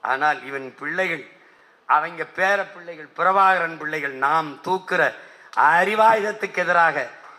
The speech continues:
இந்த உலகத்தில் எவனுகிட்டையும் ஆயுதம் இல்லடா. அதனால திமிரா நில்லு. எவனாவது கேள்வி கேட்டு தப்பிக்க சொல்றா பாப்போம். இல்ல, நாம வைக்கிற கேள்விக்கு பதில் சொல்ல சொல்றா பாப்போம். என்னை விடுறா, நான் நிறுத்துற பிள்ளைகள்கிட்ட,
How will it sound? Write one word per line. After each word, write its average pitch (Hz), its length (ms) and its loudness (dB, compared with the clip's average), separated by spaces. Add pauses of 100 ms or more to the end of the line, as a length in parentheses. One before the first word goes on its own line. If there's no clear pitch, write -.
(140)
இந்த 143 120 -4 (160)
உலகத்தில் 190 540 2 (100)
எவனுகிட்டையும் 247 640 0
ஆயுதம் 185 240 -6
இல்லடா. - 200 -16 (1400)
அதனால 294 260 6 (260)
திமிரா 202 400 -8
நில்லு. 139 220 -14 (580)
எவனாவது 180 360 0 (100)
கேள்வி 208 240 2
கேட்டு 185 260 -4
தப்பிக்க 185 240 -4
சொல்றா 135 240 -4 (100)
பாப்போம். - 280 -10 (1080)
இல்ல, 170 80 2 (100)
நாம 151 220 0
வைக்கிற 156 300 -4
கேள்விக்கு 170 460 -4
பதில் 190 240 -4
சொல்ல 147 140 -4
சொல்றா 110 300 -6
பாப்போம். - 260 -20 (560)
என்னை 202 360 2
விடுறா, 165 240 0 (340)
நான் 143 220 -2
நிறுத்துற 185 340 -6 (140)
பிள்ளைகள்கிட்ட, 185 400 -10